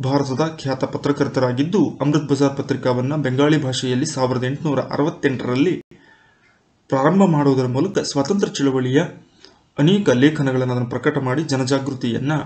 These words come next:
ಮೂಡಿಸುತ್ತಾರೆ. ಅಮಲನ ಕಥೆಗಳು ಎಂಬುದು ಯಾರು ಬರೆದ ಮೊದಲ ಕಥೆಯಾಗಿದೆ?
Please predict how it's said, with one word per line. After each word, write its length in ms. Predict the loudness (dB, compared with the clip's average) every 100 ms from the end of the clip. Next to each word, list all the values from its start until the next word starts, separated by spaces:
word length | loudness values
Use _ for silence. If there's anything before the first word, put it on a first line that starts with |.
| -4
ಮೂಡಿಸುತ್ತಾರೆ. 760 | 0 0 0 -4 -10 -12 -12 -20 _ _ _ _ _ _ _ _ -20 -20 _ _ _ _ _ _ _ _ _ _ _ _ _ _ _ _ _ _ _ _ _ _ _ _ _ _ _ -20 -8
ಅಮಲನ 300 | -4 -2 -2 -2
ಕಥೆಗಳು 380 | 0 4 6 6 4 2
ಎಂಬುದು 440 | 2 4 2 0 -2 0
ಯಾರು 360 | 2 2 2
ಬರೆದ 260 | 2 2 2
ಮೊದಲ 340 | 4 4 2
ಕಥೆಯಾಗಿದೆ? 640 | 0 0 2 2 2 -2